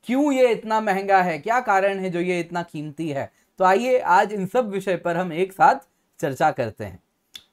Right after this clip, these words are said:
तो दोस्तों, मैं किंजल चौधरी स्वागत करता हूं आप सभी का पाथफाइंडर पर। आप मुझसे मेरे Telegram चैनल पर जुड़ सकते हैं, जहां पर लेक्चर के बाद आपको पीडीएफ़ मिल जाएंगे और साथ ही साथ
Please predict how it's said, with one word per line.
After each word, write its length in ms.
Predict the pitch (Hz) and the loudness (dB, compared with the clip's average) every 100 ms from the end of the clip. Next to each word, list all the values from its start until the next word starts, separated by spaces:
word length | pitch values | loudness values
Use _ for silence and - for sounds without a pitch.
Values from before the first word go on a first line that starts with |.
| - | -4
तो 60 | |
दोस्तों, 300 | 175 208 208 | 2 2 4
मैं 200 | 262 233 | 4 4
किंजल 300 | 214 220 220 | 2 -2 -2
चौधरी 480 | 196 220 202 240 269 | 0 0 0 -2 -4
स्वागत 340 | 226 175 185 196 | -2 0 0 -2
करता 300 | 196 190 202 | -4 0 0
हूं 240 | 208 226 | 0 0
आप 180 | 196 - | 0 0
सभी 260 | 147 143 | -6 -6
का 120 | 160 180 | -6 -4
पाथफाइंडर 680 | 139 131 - 131 135 170 185 | -2 -4 -6 -8 -4 -4 0
पर। 260 | 240 262 - _ - | 2 2 -2 _ 2
आप 220 | - 254 | 6 6
मुझसे 280 | 233 180 247 | 4 -6 -4
मेरे 240 | 220 196 | 0 0
Telegram 480 | 185 156 139 165 185 | 0 -4 -2 -2 -2
चैनल 220 | 185 156 | -4 -6
पर 160 | 147 139 | -6 -6
जुड़ 160 | 127 175 | -6 -6
सकते 320 | 208 180 202 | -8 -8 -8
हैं, 160 | 220 | -6
जहां 160 | 175 135 | -4 -6
पर 140 | 135 | -6
लेक्चर 280 | 127 120 156 | -10 -12 -12
के 120 | 139 | -10
बाद 320 | 143 160 226 - _ _ | -2 0 0 -4 _ _
आपको 260 | 120 107 131 | -8 -8 -8
पीडीएफ़ 460 | 117 139 190 214 226 | -8 -4 -2 -4 -4
मिल 120 | 233 | -6
जाएंगे 240 | 233 240 | -6 -2
और 100 | 247 | -2
साथ 220 | 208 220 | 0 -2
ही 80 | 247 | -2
साथ 220 | 240 285 | 4 4